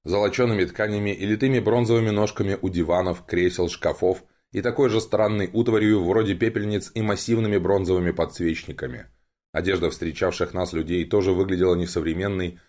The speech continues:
какие-то мундиры с цветастыми вставками, звездами, бахромой и лентами. Теперь становилось понятно, почему Шикамото выбрал в качестве одежды для встречи традиционное японское кимоно,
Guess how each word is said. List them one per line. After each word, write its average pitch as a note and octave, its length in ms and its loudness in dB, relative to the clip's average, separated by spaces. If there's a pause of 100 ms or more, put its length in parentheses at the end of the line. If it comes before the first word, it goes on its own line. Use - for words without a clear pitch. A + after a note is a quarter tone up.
(120)
какие-то A2+ 400 0
мундиры G#2 560 2
с - 60 -12
цветастыми G2 600 -2
вставками, G2 640 -2 (200)
звездами, F#2 640 0
бахромой F#2 520 0
и F#2+ 160 -2
лентами. C#2+ 580 -2 (440)
Теперь F2 260 0
становилось D#2+ 460 -2
понятно, E2 460 -2
почему F2+ 340 -6
Шикамото F2 720 -2 (260)
выбрал A#2+ 300 4
в - 100 -14
качестве G#2+ 400 -2
одежды G2 400 2
для F#2+ 140 2
встречи G2+ 400 -4
традиционное F#2 720 0
японское F2 560 -2
кимоно, D#2 680 -6